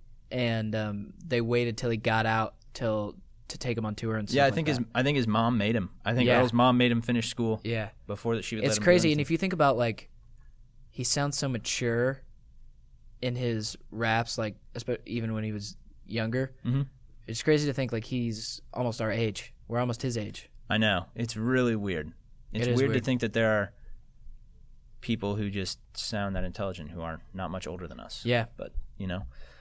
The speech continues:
Speaker 2: that's the name of the game in music. Uh, very special people.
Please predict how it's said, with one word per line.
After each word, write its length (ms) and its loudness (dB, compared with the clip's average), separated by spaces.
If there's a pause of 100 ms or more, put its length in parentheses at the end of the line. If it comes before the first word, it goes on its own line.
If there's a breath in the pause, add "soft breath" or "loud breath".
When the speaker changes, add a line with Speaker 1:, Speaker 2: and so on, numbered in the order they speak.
(220 soft breath)
Speaker 2:
that's 180 -6
the 80 0
name 180 2
of 60 0
the 60 -2
game 280 2
in 120 -2
music. 420 -2 (580)
Uh, 220 -10
very 320 -4
special 420 -2
people. 400 -8